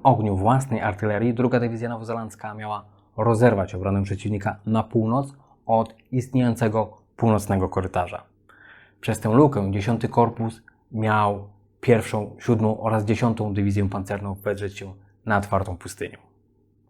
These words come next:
Jednak brytyjskie natarcie opóźniało się ze względu na trudności z przegrupowaniem wojsk, a czas naglił. Rommel w każdej chwili mógł zorientować się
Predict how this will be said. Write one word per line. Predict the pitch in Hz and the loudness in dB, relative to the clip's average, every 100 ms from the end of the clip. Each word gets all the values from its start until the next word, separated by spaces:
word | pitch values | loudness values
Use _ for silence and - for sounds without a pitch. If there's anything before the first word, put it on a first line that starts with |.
| _ _ _ _ _ _ _ - | _ _ _ _ _ _ _ -2
Jednak | 117 117 113 113 | 2 2 0 -2
brytyjskie | 110 117 - 131 - 113 | 0 0 4 2 2 -2
natarcie | 107 107 101 107 110 | 0 0 0 -2 -4
opóźniało | - - 117 104 104 101 | -4 0 0 2 -2 -2
się | 104 | -2
ze | 101 | -2
względu | 101 104 101 101 | -2 -2 -2 -4
na | 104 - - | -6 -8 -8
trudności | 123 117 120 107 - 139 139 - _ | -4 -2 -2 -6 -6 -6 -6 -12 _
z | - | -20
przegrupowaniem | - 135 135 135 139 131 104 98 | 0 4 4 4 6 6 4 -2
wojsk, | 90 87 - - _ _ _ _ _ _ | -8 -10 -14 -20 _ _ _ _ _ _
a | - | -4
czas | 92 98 98 - _ _ _ | -2 0 -2 -6 _ _ _
naglił. | 117 139 120 98 92 - _ _ _ _ _ | 2 4 4 0 -6 -10 _ _ _ _ _
Rommel | 110 120 98 107 139 135 | 2 4 4 2 -2 -6
w | - | -2
każdej | 131 123 127 | 0 2 0
chwili | - 131 | 2 4
mógł | 123 123 - - | 4 4 -2 -4
zorientować | 120 127 120 123 113 110 | 2 4 4 2 0 0
się | 117 | -4